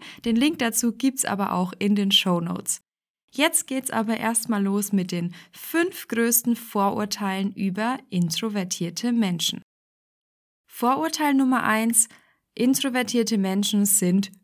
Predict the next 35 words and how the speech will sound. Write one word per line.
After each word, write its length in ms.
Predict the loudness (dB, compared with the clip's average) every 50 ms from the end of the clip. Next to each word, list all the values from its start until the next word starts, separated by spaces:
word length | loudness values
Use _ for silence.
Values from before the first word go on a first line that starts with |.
| _ _ _
schüchtern. 840 | -12 -8 -2 4 6 6 6 4 0 -4 -4 -4 -4 -4 -6 -10 -12 _ _ _ _ _ _ _ _ _ _ _ _ _ _ _ 0
Sei 320 | 2 6 8 8 8 8
doch 160 | 6 4 4 4
nicht 240 | 4 4 4 0
so 100 | 0 0
schüchtern. 580 | 0 0 0 0 -2 -2 -6 -6 -6 -6 -6 -8 -14 -20 -10
Warum 480 | 0 4 6 6 8 8 8 6 6 6
bist 280 | 4 2 0 0 -2
du 60 | -2 0
denn 180 | 0 0 0
immer 240 | 0 0 0 0 0
so 120 | -2 -2
schüchtern? 520 | -2 -2 -2 -2 -4 -4 -6 -6 -6 -6 -8 -12 -14 -4
Du 100 | 2 4
musst 400 | 6 6 6 6 6 4 2 2
doch 160 | 2 0 2 2
nicht 220 | 2 2 2 0
so 120 | -2 -2
schüchtern 460 | -2 -2 -2 -2 -4 -4 -4 -6 -4 -2
sein. 340 | -2 -2 -2 -4 -6 -8 -10 _ _ _ _ _ _ _ _ _ -4
Ich 160 | -4 -4 0
glaub, 300 | 4 6 6 6 6 4
es 160 | 2 0 2
gibt 240 | 2 0 -2 -2 -6
kaum 300 | -4 2 2 2 2 2
eine 240 | 2 4 4 4 4
introvertierte 720 | 2 2 2 2 2 0 -2 -2 -2 -2 -2 -2 -2 -4 -4
Person, 460 | -4 -2 -2 -2 -2 -2 -2 -2 0
die 180 | 0 -2 -2
solche 460 | -2 -4 -2 0 0 0 0 -2 -2 0
Sätze 560 | 0 0 0 0 0 0 -2 0 -2 -4 -4 -8 -12 -10 -4
noch 240 | -2 -2 0 2 4
nicht 340 | 4 4 4 4 -2 -4 0
gehört 400 | 2 2 4 4 2 2 0 -4
hat. 240 | -8 -8 -10 -12